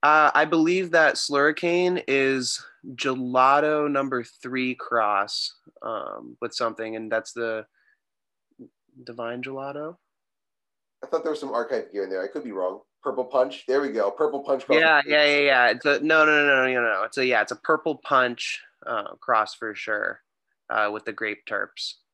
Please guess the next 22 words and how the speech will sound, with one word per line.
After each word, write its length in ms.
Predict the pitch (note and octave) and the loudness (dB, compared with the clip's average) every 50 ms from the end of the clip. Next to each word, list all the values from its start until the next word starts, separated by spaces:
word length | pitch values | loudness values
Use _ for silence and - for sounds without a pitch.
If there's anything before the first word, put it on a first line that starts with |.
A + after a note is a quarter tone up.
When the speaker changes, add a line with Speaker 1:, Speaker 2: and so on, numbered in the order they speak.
| _ _ _ _ _ _ _ _ _ _ _ _ _ _ _ _ | _ _ _ _ _ _ _ _ _ _ _ _ _ _ _ _
Speaker 2:
Nice. 280 | G2+ F#2+ E2 C#2 - - | -6 -6 -4 -6 -8 -12
Speaker 1:
It, 80 | - - _ _ - | -18 -20 _ _ -8
yeah, 240 | A#2 A#2 A2+ G#2+ | -2 0 0 0
it 100 | G#2 G2 | 0 0
brings 220 | G2+ A#2 A#2 A2+ A2 | -2 -4 -4 -4 -4
a 40 | A2 | -2
lot 200 | A2 G#2+ G#2 G#2 | -2 -2 0 -2
of 60 | G#2 | -4
that 160 | G2+ G2 - | -6 -6 -6
there. 240 | - - G#2 F#2+ - _ - | -8 -8 -8 -10 -10 _ -4
I 80 | - | -2
love 240 | C#3 D#3 F3 F#3+ A#3 | 2 4 6 6 6
Speaker 2:
Oh. 60 | B3 | 6
Speaker 1:
grape 200 | - B2+ A#2 G#2 - - | 4 2 0 -2 -4 -6
terpenes. 460 | A#2+ A#2 - - A#2 G#2 F#2+ G2 - - - | -6 -6 -6 -6 -10 -10 -12 -14 -12 -6 -2
I 100 | A#2 A#2+ | 2 2
actually, 540 | B2+ C3 - - C#3+ C3 B2 B2 A#2+ G#2+ - | 2 0 0 -4 -4 -2 -2 -2 -4 -4 -4
um, 440 | A2+ A#2 A2 A2 G#2 G#2 G#2 G2+ G2+ | -4 -4 -4 -4 -6 -8 -10 -8 -2
back 220 | - A#2+ A#2+ - - | 0 0 0 0 -2
to 120 | B2 - | -6 -6
Oni, 380 | A2 A2+ A#2 A#2+ A#2 A2 G#2+ G#2 | -4 -4 -4 -6 -6 -6 -6 -6
I 300 | G#2 G#2 G#2 G#2+ G#2 | -6 -6 -6 -8 -10